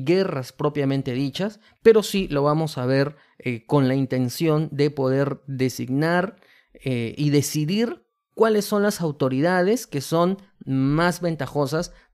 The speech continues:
para, eh, para el sistema norteamericano, sobre todo. Hay que decir también que cuando nos trasladamos a la Latinoamérica de los años sesenta, setenta, estamos hablando de una Latinoamérica bastante compleja, bastante compleja porque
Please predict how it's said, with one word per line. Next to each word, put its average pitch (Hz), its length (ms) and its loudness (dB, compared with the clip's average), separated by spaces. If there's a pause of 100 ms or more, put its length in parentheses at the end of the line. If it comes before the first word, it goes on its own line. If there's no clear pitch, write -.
para, 143 500 2 (300)
eh, 104 520 -8
para 107 160 -6
el 107 80 -8
sistema 117 880 -4
norteamericano, 120 920 -2
sobre - 340 -10
todo. 117 320 -4 (360)
Hay 147 60 0
que 151 80 -4
decir 160 260 -2
también 175 280 0
que 175 100 -4
cuando 139 240 -2
nos 127 160 -2
trasladamos 139 600 -2
a 139 80 0
la 127 120 0
Latinoamérica 123 840 0
de 127 100 -2
los 113 200 -8
años 135 240 -6
sesenta, 135 400 -2
setenta, 139 420 -4
estamos 196 380 -2
hablando 147 360 2
de 143 120 2
una 147 320 0
Latinoamérica 131 1000 0 (480)
bastante 143 840 4
compleja, 120 720 -2
bastante 147 340 -4
compleja 151 520 0
porque 156 460 0